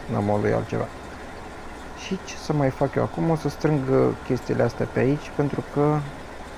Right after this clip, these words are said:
eu deja am împachetat, uh,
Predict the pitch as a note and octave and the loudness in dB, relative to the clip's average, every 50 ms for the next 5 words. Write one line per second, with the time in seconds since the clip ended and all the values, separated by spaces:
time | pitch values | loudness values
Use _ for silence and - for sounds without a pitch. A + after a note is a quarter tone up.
0 | - - - - - - - - - - - - - - - - - - - - | -14 -14 -14 -14 -12 -12 -12 -12 -12 -14 -14 -14 -14 -12 -14 -14 -14 -14 -14 -12
1 | - - - C3 A2+ B2 B2+ B2 C3 C3 B2+ B2+ A#2 - A#2+ - - A#2 - C3+ | -8 -4 -2 0 2 4 4 6 6 6 6 4 4 2 2 2 2 2 2 2
2 | B2+ - - - B2 | 0 0 0 0 2